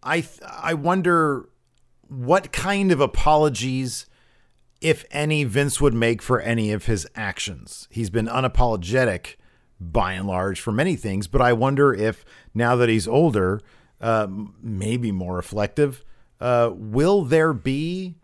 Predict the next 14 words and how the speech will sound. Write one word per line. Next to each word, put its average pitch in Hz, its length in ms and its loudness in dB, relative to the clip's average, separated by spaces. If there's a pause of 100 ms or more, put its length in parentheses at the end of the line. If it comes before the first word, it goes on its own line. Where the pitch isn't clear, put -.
(400)
any 143 280 -4
subjects 110 680 -2
that 107 220 -6
might 110 260 -6
be 107 140 -6
sore 151 320 -4
subjects 92 600 -6
that 101 280 -4
he 123 240 -4
will 104 380 -2
feel 104 320 -6
free 87 600 -8
to 87 460 -6 (100)
address 104 680 0